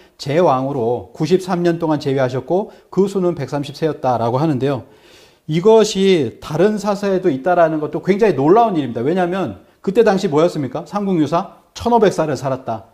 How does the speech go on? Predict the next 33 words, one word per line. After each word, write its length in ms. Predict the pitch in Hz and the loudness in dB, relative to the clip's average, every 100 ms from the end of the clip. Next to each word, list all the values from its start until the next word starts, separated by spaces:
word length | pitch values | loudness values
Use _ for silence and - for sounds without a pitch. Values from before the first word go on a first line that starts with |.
| _ _ - | _ _ -8
천구백팔 800 | - 226 208 190 180 - 214 | 0 0 2 2 0 -4 -4
년 220 | 208 185 147 | 0 -2 -4
뒤에 300 | 139 135 135 | -4 -4 -4
신선이 460 | - 208 196 160 | -6 -6 -4 -4
되었다. 400 | 127 110 - 110 - _ _ _ | -4 -8 -8 -10 -12 _ _ _
천삼십팔 760 | 220 190 185 196 185 190 175 | -4 -2 -2 -2 -4 -4 -2
년, 260 | 160 156 156 | 0 -2 -4
천사십팔 640 | 214 202 185 170 175 180 | -8 -6 -6 -8 -6 -4
년 160 | 170 143 | -4 -4
뒤에 280 | 147 135 - _ | -6 -6 -10 _
신선이 460 | - 254 233 220 175 | -10 -8 -4 -2 -2
되었다. 400 | 135 113 113 - _ _ 170 | -2 -4 -8 -10 _ _ -2
이런 260 | 233 254 | 2 2
이야기들이 640 | 220 208 190 175 170 160 | 2 0 0 -2 -2 -4
다 320 | - - 165 160 | -8 -14 -6 -6
이렇게 200 | 135 143 | -4 -6
퍼져 280 | 226 226 | -4 -2
있잖아요. 480 | 165 147 123 139 123 - | -2 -2 -4 -6 -8 -6
그래서 440 | 170 165 175 175 - _ _ | -4 0 0 -2 -16 _ _
신선이 400 | - 202 196 180 | -12 -4 0 0
됐다는 360 | 156 156 147 | 0 0 -2
것은 400 | 143 143 143 123 | -2 -4 -4 -6
믿길 260 | 131 165 220 | -6 -2 -2
수가 220 | 208 170 | -2 -2
없다. 260 | 131 - 135 | -2 -2 -4
뭐 160 | 120 | -2
이런 300 | 135 190 170 | 0 0 -2
문헌의 440 | 123 143 143 135 135 | -2 -2 -2 -2 -4
어떤 420 | 107 127 120 113 | -4 -6 -8 -8
그것도 360 | - 123 131 117 | -8 -4 -4 -4
있잖아요. 360 | 131 110 113 135 | -6 -6 -8 -12
그런데 300 | - 180 180 | -2 0 2
여기는 380 | 147 131 160 208 | 2 2 0 -2